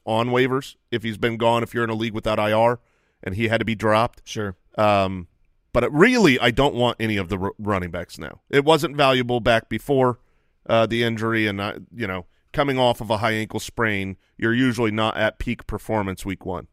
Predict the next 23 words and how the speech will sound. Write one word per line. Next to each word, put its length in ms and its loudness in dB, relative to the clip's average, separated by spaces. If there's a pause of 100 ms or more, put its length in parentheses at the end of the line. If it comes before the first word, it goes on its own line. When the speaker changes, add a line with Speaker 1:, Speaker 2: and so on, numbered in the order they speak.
(180)
Speaker 2:
Justin 420 0
Fields 280 0
was 200 -8
lim-, 280 -4
uh, 200 -2
listed 280 -4
as 240 -4
a 140 -4
limited 500 0
participant 720 -6
on 140 -8
Monday. 440 -6 (300)
Speaker 1:
Again, 280 -4
short 300 -6
week, 280 -2 (220)
doubtful, 300 0
Speaker 2:
So, 100 0
Speaker 1:
I 140 -4
think. 340 -10
Speaker 2:
yeah, 180 -2
we 120 -4
will 100 -4
see. 320 -2